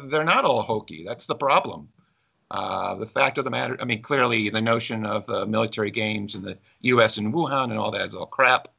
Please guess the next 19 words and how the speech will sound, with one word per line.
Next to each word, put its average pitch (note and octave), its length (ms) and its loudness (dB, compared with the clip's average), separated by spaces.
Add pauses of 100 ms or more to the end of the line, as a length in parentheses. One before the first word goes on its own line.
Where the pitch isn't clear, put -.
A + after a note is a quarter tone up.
(540)
Clearly, C#3 480 4
uh, G#2+ 500 2 (100)
the, G2 260 -10
the G#2 320 -6
Trump B2+ 260 2
administration, G#2 840 -6
uh, F#2+ 360 -6 (240)
uh, - 360 -2
attempt A2+ 400 -4
to G2 360 -6 (640)
blame B2 300 6
China D3+ 360 6
on B2+ 280 6
this B2+ 220 -4
in A#2+ 60 -6
the A2 60 -6
sense A2+ 380 -6
of, A2+ 100 -8 (140)
uh, G#2+ 240 -2